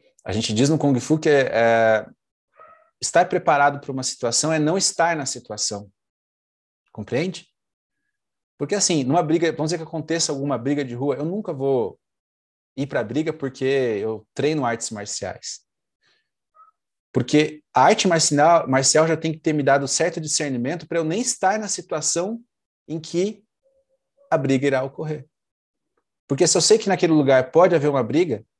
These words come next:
eu já não vou. Eu sei que não é um lugar em que eu devo ir. Ah, mas aconteceu,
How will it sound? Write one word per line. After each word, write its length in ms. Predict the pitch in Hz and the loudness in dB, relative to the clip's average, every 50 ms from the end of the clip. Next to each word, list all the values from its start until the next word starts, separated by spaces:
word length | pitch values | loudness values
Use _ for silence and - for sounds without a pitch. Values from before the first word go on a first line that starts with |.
| _ _ | _ _
eu 80 | 120 107 | -10 -8
já 120 | 110 101 | -6 -4
não 100 | 110 127 | -4 -2
vou. 380 | 127 160 165 156 135 - _ _ _ _ _ _ _ _ _ _ _ _ _ _ _ _ _ - | 0 0 0 0 -2 -6 _ _ _ _ _ _ _ _ _ _ _ _ _ _ _ _ _ -6
Eu 60 | 107 | -2
sei 180 | - - 151 | 0 2 2
que 100 | 151 160 | 2 0
não 80 | 156 151 | 0 0
é 80 | 143 139 | 2 2
um 20 | |
lugar 220 | 131 123 123 120 | 2 2 2 2
em 60 | 123 117 | 2 -2
que 80 | - | -4
eu 60 | 117 | -4
devo 280 | 110 113 107 98 107 98 | -4 -4 -6 -4 -6 -8
ir. 180 | 87 95 _ _ _ _ _ _ _ _ _ _ - - _ _ _ _ _ _ _ _ _ _ _ _ _ _ _ _ _ _ _ _ _ _ _ _ _ | -8 -10 _ _ _ _ _ _ _ _ _ _ -20 -20 _ _ _ _ _ _ _ _ _ _ _ _ _ _ _ _ _ _ _ _ _ _ _ _ _
Ah, 280 | - 147 180 190 180 165 | 0 4 6 6 6 6
mas 160 | 160 160 151 | 4 4 2
aconteceu, 720 | 170 - - 185 165 190 180 160 - - 185 196 202 202 | 2 0 0 0 0 2 2 4 4 6 6 6 6 6